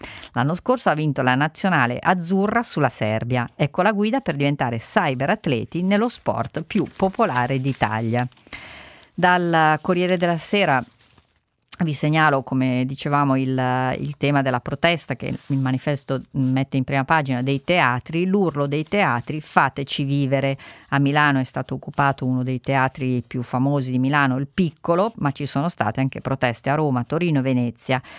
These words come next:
e con appelli di attori teatrali e non solo molto famosi come Alessandro Gasman e Gabriele Lavio,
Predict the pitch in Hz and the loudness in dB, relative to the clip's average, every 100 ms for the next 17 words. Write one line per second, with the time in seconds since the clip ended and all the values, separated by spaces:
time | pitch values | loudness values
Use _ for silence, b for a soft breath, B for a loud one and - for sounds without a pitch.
0 | B - 196 - 135 120 160 - 143 135 | B -4 -2 0 0 0 -2 0 -2 0
1 | 131 147 139 117 - 113 _ 143 135 120 | 0 -2 -2 -4 -6 -10 _ -4 -2 -4
2 | - 120 135 131 127 120 - _ 127 120 | -6 -4 0 2 2 -2 -8 _ -2 -2
3 | 120 160 151 131 127 - 143 139 147 156 | -2 0 0 0 -2 -6 -4 -2 0 -2
4 | 131 - 131 127 127 - 135 135 143 143 | -4 -4 -2 -2 -4 -2 -2 0 2 2
5 | 139 127 117 135 143 131 147 170 190 120 | 2 -2 -2 0 -2 0 0 0 2 0
6 | 120 131 | 0 -2